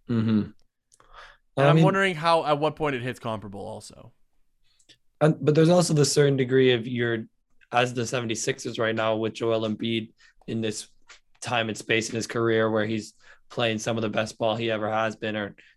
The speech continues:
Speaker 1: realistically is playing the best ball he ever has. You're also trying to get pieces that are gonna help your team in the here and now. So you're not necessarily going after the six, seven,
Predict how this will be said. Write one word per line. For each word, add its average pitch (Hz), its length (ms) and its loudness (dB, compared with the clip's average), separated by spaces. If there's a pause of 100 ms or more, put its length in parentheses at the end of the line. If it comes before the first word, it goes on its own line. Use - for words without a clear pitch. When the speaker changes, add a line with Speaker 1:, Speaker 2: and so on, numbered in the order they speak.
(120)
Speaker 1:
realistically 123 600 0
is 113 100 -4
playing 113 280 -2
the 107 80 -6
best 107 260 -4
ball 101 160 0
he 113 180 -4
ever 104 180 -4
has. 101 380 -2 (420)
You're 127 180 -2 (240)
also 117 340 2
trying 123 280 -2
to 123 40 -2
get 117 220 -2
pieces 123 280 -10
that 117 120 -2
are 110 60 -4
gonna 110 140 -4
help 110 240 -6
your 110 80 -4
team 110 380 -4 (320)
in 113 160 -4
the 110 200 -2
here 117 260 -2
and 110 100 -2
now. 120 220 2
So 107 160 -8
you're 107 120 -4
not 117 180 -4
necessarily 110 480 -4
going 107 240 -4
after 107 320 -4
the 101 220 -6 (320)
six, - 340 -6
seven, 110 480 -2